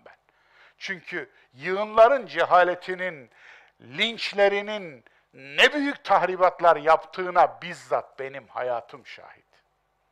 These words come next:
Bizzat ben şahidim. Yığınların dalaleti, yığınların linci, yığınların düşmanlığı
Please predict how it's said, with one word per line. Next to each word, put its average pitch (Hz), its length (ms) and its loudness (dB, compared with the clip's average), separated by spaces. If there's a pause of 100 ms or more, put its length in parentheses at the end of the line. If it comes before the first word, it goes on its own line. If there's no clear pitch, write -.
(580)
Bizzat 123 400 -16 (220)
ben 160 140 -14
şahidim. - 580 -20 (960)
Yığınların 170 880 -4 (120)
dalaleti, 131 800 -2 (360)
yığınların 190 1040 -2
linci, 151 600 -14 (380)
yığınların 160 1080 -6 (140)
düşmanlığı 135 800 -14